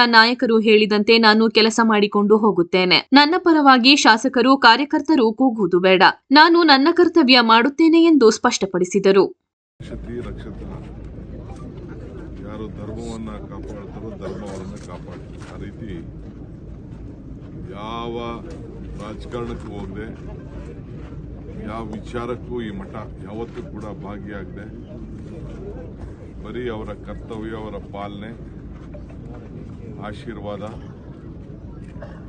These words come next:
Speaker 2: ಧರ್ಮ, ಸಂಸ್ಕೃತಿ, ಸಂಸ್ಕಾರ ಇವರೆಲ್ಲ ಕಾಪಾಡಿಕೊಂಡು ಬಂದಿದ್ದಾರೆ. ನನಗೆ ವಿಶೇಷವಾದಂಥ ಭಕ್ತಿ ಇದೆ,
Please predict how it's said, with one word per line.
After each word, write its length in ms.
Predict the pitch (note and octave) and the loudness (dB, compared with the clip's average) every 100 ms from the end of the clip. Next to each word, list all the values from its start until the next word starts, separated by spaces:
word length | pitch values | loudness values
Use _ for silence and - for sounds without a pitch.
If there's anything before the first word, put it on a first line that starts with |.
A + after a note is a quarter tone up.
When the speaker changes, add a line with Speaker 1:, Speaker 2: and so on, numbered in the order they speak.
| - - - - - | -16 -16 -16 -16 -14
Speaker 2:
ಧರ್ಮ, 260 | G#2+ A2+ A2 A2+ - G#2 - - - | -12 -12 -12 -12 -14 -16 -14 -16 -16
ಸಂಸ್ಕೃತಿ, 1000 | - - A2+ A2 - - D2+ A2 - - | -16 -14 -14 -12 -14 -14 -12 -12 -14 -14
ಸಂಸ್ಕಾರ 540 | A#2+ A#2+ - - G#2+ G2+ G#2+ - - - - - - - - - - - - | -12 -14 -14 -12 -12 -10 -12 -14 -16 -16 -16 -14 -14 -14 -14 -14 -14 -14 -12
ಇವರೆಲ್ಲ 420 | G2+ G2+ A#2 B2+ C3 | -12 -12 -10 -10 -12
ಕಾಪಾಡಿಕೊಂಡು 800 | A2+ A2+ G2+ A2+ G2 G#2 G#2 G#2+ F2+ - - B2 A#2+ - - G2+ | -10 -12 -12 -14 -14 -14 -12 -12 -12 -14 -16 -14 -14 -14 -16 -14
ಬಂದಿದ್ದಾರೆ. 720 | G2+ A#2+ F2 E2 - - - - - - G3+ - - - - - - - - F#2 | -10 -10 -12 -14 -14 -14 -16 -14 -14 -14 -14 -14 -14 -14 -14 -16 -18 -18 -16 -14
ನನಗೆ 280 | G2 A2+ A2 | -12 -12 -10
ವಿಶೇಷವಾದಂಥ 920 | G#2+ G#2 B2+ B2+ A#2 A#2 A2 G#2+ G2+ A2 A2+ A2 - - - - - - - - - - - - - G2+ | -12 -12 -12 -12 -12 -12 -12 -12 -14 -12 -12 -14 -14 -14 -14 -14 -14 -14 -14 -14 -14 -14 -16 -16 -16 -14
ಭಕ್ತಿ 300 | A2+ - B2 | -14 -12 -12
ಇದೆ, 280 | G#2 F#2 | -10 -12